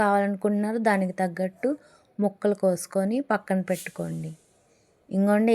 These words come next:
ఇలా కోసుకోండి. లేదంటే మీ ఇష్టం, మీరు ఎలాగైనా చిన్నగైనా కోసుకోవచ్చు, పెద్దగైనా కోసుకోవచ్చు.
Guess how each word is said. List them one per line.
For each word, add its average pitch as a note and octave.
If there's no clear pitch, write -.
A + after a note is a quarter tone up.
ఇలా F3+
కోసుకోండి. E3
లేదంటే A#3+
మీ B3
ఇష్టం, G3
మీరు G3
ఎలాగైనా G3
చిన్నగైనా F#3+
కోసుకోవచ్చు, G3
పెద్దగైనా E3
కోసుకోవచ్చు. -